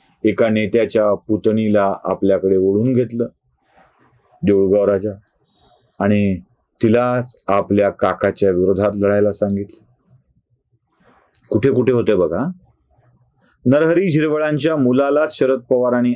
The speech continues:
आपल्या बाजूला घेऊन टाकलं आणि बापाच्या समोर मुलगा उभं करण्याची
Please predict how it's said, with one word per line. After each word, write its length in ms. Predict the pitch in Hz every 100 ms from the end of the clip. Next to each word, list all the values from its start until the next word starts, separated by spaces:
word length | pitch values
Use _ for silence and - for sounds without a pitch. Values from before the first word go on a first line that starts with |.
| -
आपल्या 340 | 101 104 113
बाजूला 340 | 113 107 113 107
घेऊन 280 | 98 110
टाकलं 340 | 107 104 101 107 - _ _ _ -
आणि 140 | 95 98
बापाच्या 540 | 90 104 101 107 110
समोर 300 | 101 104 101
मुलगा 340 | 95 92 92 107
उभं 320 | 107 98 107
करण्याची 400 | 107 104 101